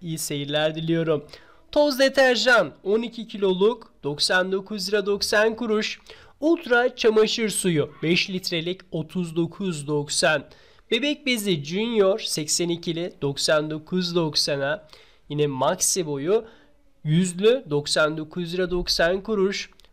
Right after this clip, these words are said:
Bulaşık makinesi tableti Finish'ten yetmiş ikili doksan dokuz lira doksan kuruş. Şu anda A yüz birde daha avantajlı, e, paket var arkadaşlar.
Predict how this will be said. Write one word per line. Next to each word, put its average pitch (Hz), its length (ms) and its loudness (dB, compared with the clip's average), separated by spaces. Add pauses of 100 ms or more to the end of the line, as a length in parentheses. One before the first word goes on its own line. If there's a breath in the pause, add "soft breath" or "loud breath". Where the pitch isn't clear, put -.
(100)
Bulaşık 269 440 0
makinesi 233 640 0
tableti 190 640 0
Finish'ten 165 680 -4
yetmiş 196 400 -4
ikili 196 500 -6
doksan 170 500 0
dokuz 175 340 -6
lira 185 180 -2
doksan 196 440 0
kuruş. 262 240 -6
Şu 254 120 2
anda 233 260 0
A 226 180 4
yüz 220 240 -6
birde 262 340 -2 (240 loud breath)
daha 208 300 2
avantajlı, 175 880 -2 (300 loud breath)
e, 143 100 0
paket 170 560 -6
var 143 120 2
arkadaşlar. 135 600 -2